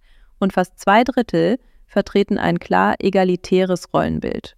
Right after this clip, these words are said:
Sie wünschen sich also eine gleichberechtigte Aufteilung von Beruf und Familie,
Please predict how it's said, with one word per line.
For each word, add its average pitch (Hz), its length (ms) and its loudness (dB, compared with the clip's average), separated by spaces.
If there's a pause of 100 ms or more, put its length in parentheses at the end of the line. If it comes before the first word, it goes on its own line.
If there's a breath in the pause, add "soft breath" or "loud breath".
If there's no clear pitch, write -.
Sie 180 140 -2
wünschen 214 300 0
sich 226 220 -2
also 202 240 2
eine 175 260 0
gleichberechtigte 196 1000 -2
Aufteilung 190 540 0
von 175 200 -2
Beruf 170 240 -2
und - 140 -8
Familie, 165 580 0